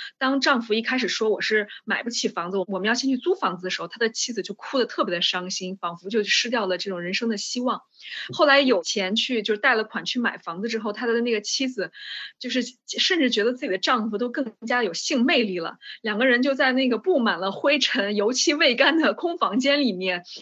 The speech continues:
就发生了不可描述的事情，就是好像是一个男人的魅力都通过那个房子去展现了。那你就是，但是我们以前看的很多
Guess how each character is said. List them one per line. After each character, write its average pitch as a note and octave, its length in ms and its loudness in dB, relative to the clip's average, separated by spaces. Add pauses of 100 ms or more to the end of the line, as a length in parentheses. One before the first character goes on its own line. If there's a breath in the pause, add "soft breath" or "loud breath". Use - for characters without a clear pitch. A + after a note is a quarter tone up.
就 B3+ 120 -4
发 B3+ 180 4
生 C4 140 0
了 B3 80 2
不 B3 100 -6
可 B3 160 -4
描 F#3 200 -4
述 C4+ 140 -2
的 G#3+ 100 2
事 G3+ 180 2
情， F3+ 240 -10 (440 loud breath)
就 E4 160 4
是 D#4+ 160 2
好 A3+ 160 2
像 D#4+ 220 2
是 D#4 240 4 (120 loud breath)
一 B3+ 100 -2
个 D#4+ 100 4
男 A3+ 200 4
人 A#3+ 100 4
的 B3+ 80 4
魅 B3+ 220 6
力 G3+ 160 0
都 B3 140 2
通 B3+ 200 -2
过 B3+ 100 4
那 A3+ 100 0
个 A3+ 100 2
房 F3 240 -8
子 A3+ 100 -8
去 A3+ 160 -4
展 - 220 -2
现 F#3+ 260 -6
了。 E3 140 -14 (640 soft breath)
那 E4+ 200 2
你 B3+ 260 4
就 F4 160 2
是， - 240 0
但 G4 140 2
是 G4+ 60 0
我 A#3+ 240 4
们 D#4 180 2
以 A3+ 100 2
前 G3+ 240 -6
看 G4+ 180 2
的 D#4 80 2
很 G3+ 160 -6
多 G3+ 280 0